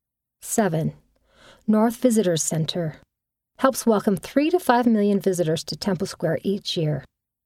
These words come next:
Eight, Salt Lake Tabernacle, home of the Tabernacle Choir at Temple Square. Nine, Church History Museum.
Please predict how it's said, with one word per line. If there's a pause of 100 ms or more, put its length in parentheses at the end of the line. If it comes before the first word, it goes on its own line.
(260)
Eight, (340)
Salt
Lake
Tabernacle, (580)
home
of
the
Tabernacle
Choir
at
Temple
Square. (920)
Nine, (560)
Church
History
Museum.